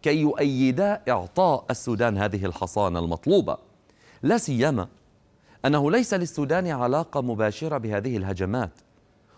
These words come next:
وقد هدد رئيس مجلس السيادة السوداني عبد الفتاح البرهان بتعليق عملية التطبيع مع إسرائيل إذا لم يمرر القانون خلال محادثاته مع وزير الخارجية الأمريكي الأسبوع الماضي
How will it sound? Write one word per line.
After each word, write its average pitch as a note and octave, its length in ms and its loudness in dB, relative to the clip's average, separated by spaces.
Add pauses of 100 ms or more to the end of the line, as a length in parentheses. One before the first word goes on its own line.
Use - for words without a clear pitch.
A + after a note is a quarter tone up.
وقد G2 340 2
هدد B2 280 0
رئيس G2 260 0
مجلس A#2 380 -2
السيادة A2+ 360 -2
السوداني G#2 440 -2
عبد G2 120 -4
الفتاح F#2+ 400 -4
البرهان G2 540 -2 (360)
بتعليق D3+ 560 0
عملية C#3 480 -2
التطبيع B2 760 -2
مع B2 280 0 (100)
إسرائيل B2 580 2 (360)
إذا D3 300 2
لم F3 300 2
يمرر D#3+ 720 0
القانون G2+ 600 0
خلال B2+ 380 0
محادثاته A2 680 -2 (280)
مع C#3 100 2
وزير B2+ 400 0
الخارجية B2 600 -4
الأمريكي G#2 720 -2 (240)
الأسبوع G#2+ 420 -2
الماضي D3 440 0